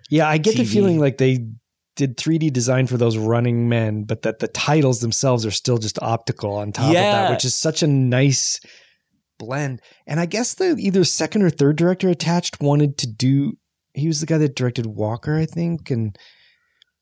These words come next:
Speaker 1: he wanted to do the whole show as the reality television show and never have a story outside of it. So you would just be like a viewer watching the show.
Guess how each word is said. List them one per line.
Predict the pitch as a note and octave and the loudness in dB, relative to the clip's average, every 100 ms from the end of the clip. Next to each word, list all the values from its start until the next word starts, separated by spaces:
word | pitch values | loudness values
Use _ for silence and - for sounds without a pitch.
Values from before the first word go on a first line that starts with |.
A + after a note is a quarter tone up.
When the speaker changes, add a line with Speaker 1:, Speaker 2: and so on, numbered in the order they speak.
| _ - | _ -20
Speaker 1:
he | - F3+ | -6 -4
wanted | F#3+ G#3 F#3+ | 0 0 0
to | D3+ | -2
do | D3 C#3+ | -2 -2
the | |
whole | B2 D#3+ | 0 0
show | C#3 - D3 C#3+ | 0 2 2 2
as | C3 B2+ C#3 C#3 B2 A2 | -2 0 2 2 0 -2
the | B2 | 0
reality | A#2+ A#2 A#2 B2+ B2 A2+ A2 | 2 2 2 2 2 0 -2
television | - C3 B2 G#2+ A2 | 0 0 0 -2 -4
show | G2+ A#2+ G#2+ | -4 -2 -2
and | G#2+ A2 | -2 -2
never | A2+ A2+ A2 A2 | 0 0 0 -2
have | G2 A2+ A2 | 0 -2 -4
a | G#2+ | -4
story | - A#2 G#2 G2+ | -2 -2 -2 -4
outside | G2+ - A#2 A2+ | -6 -4 -2 -2
of | G2+ | -4
it. | - | -6
So | A2 | -4
you | A2 A2+ | -2 -2
would | G#2+ | -2
just | G#2+ - | -4 -2
be | A2 | -4
like | G#2+ | -2
a | G#2+ | -4
viewer | G#2 A2+ G#2+ G2+ | -2 0 0 -2
watching | G2+ G#2 - A2 F#2+ | -4 -4 -4 -6 -6
the | F#2 | -6
show. | - A#2+ G#2+ | -6 -4 -6